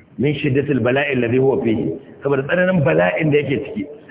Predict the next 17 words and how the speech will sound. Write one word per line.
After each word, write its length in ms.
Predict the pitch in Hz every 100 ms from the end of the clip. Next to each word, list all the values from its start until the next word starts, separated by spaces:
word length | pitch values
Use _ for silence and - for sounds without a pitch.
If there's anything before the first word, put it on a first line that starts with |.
| -
Allah 260 | 156 151 143
ya 80 |
ce 60 | -
a 200 | 123 127
wannan 240 | 123 151 170
rana, 420 | 175 185 180 - - 123
yu-, 200 | 160 190 - -
shi 60 |
yasa 140 | 196 190 175
ake 100 | 156
kiran 200 | 175 165
shaidan 380 | 139 156 180 - - -
Iblis. 440 | 156 135 160 170 - - - - - - - - - - - -
Iblis. 680 | 220 220 196 143 110 107 - - - - - - - - - - -
Wato 300 | 156 160 175
wanda 240 | 202 214 196
yake 180 | 185